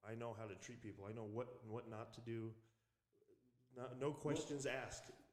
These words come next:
Speaker 2: that goes into, that goes into my next thing is
Speaker 1: I am a
Speaker 2: we,
Speaker 1: good
Speaker 2: we
Speaker 1: friend.
Speaker 2: have, hey,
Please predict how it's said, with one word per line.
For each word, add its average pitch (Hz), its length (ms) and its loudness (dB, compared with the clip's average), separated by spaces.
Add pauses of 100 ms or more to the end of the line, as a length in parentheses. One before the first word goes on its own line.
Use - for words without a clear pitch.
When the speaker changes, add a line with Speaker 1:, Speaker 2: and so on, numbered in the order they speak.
Speaker 2:
that 202 160 6
goes 254 180 4
into, 220 160 4
that - 200 2
goes 180 120 2
into 175 120 0
my 131 100 4
next 120 220 4
thing 117 360 2
is 107 680 2 (220)
Speaker 1:
I 131 120 2
am 147 120 4
a - 40 4
Speaker 2:
we, 180 100 8
Speaker 1:
good 139 140 8
Speaker 2:
we 269 160 8
Speaker 1:
friend. 135 160 8
Speaker 2:
have, 117 100 4
hey, 131 140 6